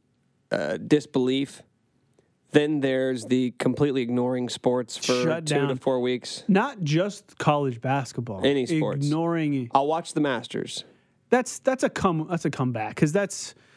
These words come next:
Speaker 1: Well, it's
Speaker 2: quiet.
Speaker 1: always the next
Speaker 2: It's,
Speaker 1: week,
Speaker 2: it's
Speaker 1: yeah.
Speaker 2: relaxing.
Speaker 1: But at that point, unless you played in the Final Four, you've already had a couple of weeks to
Speaker 2: Yeah,
Speaker 1: get over
Speaker 2: it's
Speaker 1: it.
Speaker 2: time. But if it's,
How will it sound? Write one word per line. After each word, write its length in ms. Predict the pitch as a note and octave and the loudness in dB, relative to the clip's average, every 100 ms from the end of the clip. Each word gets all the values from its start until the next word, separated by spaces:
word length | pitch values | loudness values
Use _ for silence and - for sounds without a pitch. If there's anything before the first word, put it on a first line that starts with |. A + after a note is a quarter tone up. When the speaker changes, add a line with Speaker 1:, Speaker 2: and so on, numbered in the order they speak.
| _ _ _ _ - | _ _ _ _ -14
Speaker 1:
Well, 240 | - C#3+ C#3+ | -2 2 2
it's 80 | |
Speaker 2:
quiet. 40 | F3+ | 0
Speaker 1:
always 300 | F3+ E3 B2+ | 0 0 0
the 80 | C3+ | 0
next 220 | C#3 D3+ | 2 0
Speaker 2:
It's, 80 | B2 | 0
Speaker 1:
week, 220 | A#2 A2 | 0 0
Speaker 2:
it's 80 | D3 | 0
Speaker 1:
yeah. 160 | C#3 D3 | 0 2
Speaker 2:
relaxing. 540 | C#3 C#3+ C3+ - - | 0 0 -2 -2 2
Speaker 1:
But 80 | E3 | 2
at 20 | |
that 240 | A3 A3 | 2 0
point, 280 | G#3 F3 D#3 | 0 0 0
unless 340 | D3 D#3 D3+ - | 0 0 0 -2
you 80 | C#3+ | -4
played 240 | - D#3 | 2 2
in 60 | C#3+ | 2
the 80 | |
Final 240 | A#2+ B2+ A#2 | 0 0 0
Four, 180 | B2 A#2+ | 0 0
you've 160 | A#2+ | 0
already 200 | B2 A2+ | 0 -2
had 220 | A2 A#2 | -2 -2
a 40 | - | -2
couple 340 | - G2 C#2+ | -2 -2 -2
of 60 | B1 | -2
weeks 240 | F2 - | -2 0
to 60 | D3 | 0
Speaker 2:
Yeah, 100 | A#2 | 2
Speaker 1:
get 100 | G#3 | 0
over 220 | C4 - | 0 -4
Speaker 2:
it's 100 | - | -6
Speaker 1:
it. 80 | G3 | -6
Speaker 2:
time. 540 | - A#2+ F#2+ G2+ C#3+ | -4 -4 -4 -6 0
But 100 | D#3 | 0
if 160 | D#3 D3+ | 0 -4
it's, 280 | C#3+ - | -6 -8